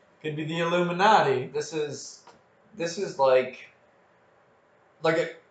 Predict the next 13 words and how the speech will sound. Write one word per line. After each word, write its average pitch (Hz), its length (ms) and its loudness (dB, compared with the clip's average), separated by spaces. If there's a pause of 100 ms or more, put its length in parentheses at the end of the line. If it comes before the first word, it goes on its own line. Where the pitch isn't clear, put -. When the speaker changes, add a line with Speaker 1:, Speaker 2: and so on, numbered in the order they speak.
(460)
Speaker 2:
it 160 200 -4
could 180 240 0
be 190 100 -2
true, 196 540 0 (480)
and 139 120 2
it 143 40 -2
would 117 160 -4
be 147 120 -8
hilarious 135 680 4
if 127 100 -8
it 117 140 -10
were 123 200 -2
true, 160 480 0